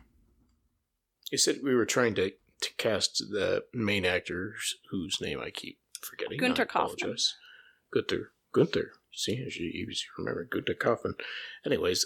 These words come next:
Speaker 1: um, he was trying to win his favor basically by giving him roles, uh, as
Speaker 2: Sure,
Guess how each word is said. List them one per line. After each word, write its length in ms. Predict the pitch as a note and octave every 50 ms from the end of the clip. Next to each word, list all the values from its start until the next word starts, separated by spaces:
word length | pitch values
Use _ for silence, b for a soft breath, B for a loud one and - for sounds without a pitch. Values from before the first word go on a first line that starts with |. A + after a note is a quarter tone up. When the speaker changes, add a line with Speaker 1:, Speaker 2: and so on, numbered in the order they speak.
| - -
Speaker 1:
um, 540 | A2 G#2 G#2 G2+ F#2 E2+ F2 F2+ F2+ - - - - _ _ _ _ _ _ _ _ _ _ _ _ _ _ _ _ _ _ _ _ _ _ _ _ _ _ _ _ _ _ _ _ _ _ _ _ _ _ _ _ _ _ _ -
he 680 | A#2+ A#2 A#2 A2+ A2 G#2+ G#2 G#2 G#2 F#2+ G2+ - - - - _ _ _ _ _ _ _ _ _ _ _ _ _ _ -
was 120 | A2 G#2+ -
trying 200 | - B2+ A#2 G#2+
to 80 | G#2
win 160 | G2+ A2 G#2+
his 120 | G2+ F#2+ -
favor 360 | - G#2+ G2 F#2+ - G2 F2+
basically 520 | - F#2 F2+ F2 - - - - F#2 F2
by 180 | D#2+ E2 D#2+ E2+
giving 300 | - - F2 E2+ E2 E2
him 300 | F2 E2+ F2+ F2+ - - - _ _ _
roles, 600 | G2+ F#2+ E2 D#2 D2+ - G1+ G1+ - - - - -
uh, 400 | - - - _ _ _ - -
as 80 | G#2 -
Speaker 2:
Sure, 120 | - -